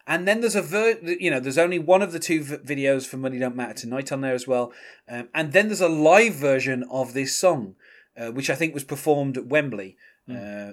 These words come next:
Speaker 1: in, in London during the, the Diamonds and Pearls tour.
Speaker 2: Yeah.
Speaker 1: Um, you know, from, I think it's from the twenty-fourth of June, nineteen ninety-two.
Speaker 2: Mm-hmm.
Speaker 1: Um, and there's also some live footage from, uh, interestingly enough, the Sydney Entertainment Centre,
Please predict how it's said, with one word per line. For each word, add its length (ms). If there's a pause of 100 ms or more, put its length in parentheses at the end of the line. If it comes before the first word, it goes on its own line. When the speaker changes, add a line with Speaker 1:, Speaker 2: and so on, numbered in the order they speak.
(120)
Speaker 1:
in, 200
in 220
London 400
during 380
the, 440
the 80
Diamonds 380
and 100
Pearls 400
tour. 520 (320)
Speaker 2:
Yeah. 560
Speaker 1:
Um, 180
you 140
know, 240
from, 560
I 60
think 180
it's 80
from 160
the 80
twenty-fourth 580
of 80
June, 800
nineteen 320
ninety-two. 560 (280)
Speaker 2:
Mm-hmm. 200 (120)
Speaker 1:
Um, 520 (100)
and 160
there's 140
also 260
some 240
live 300
footage 400
from, 520
uh, 260
interestingly 500
enough, 260
the 100
Sydney 460
Entertainment 640
Centre, 420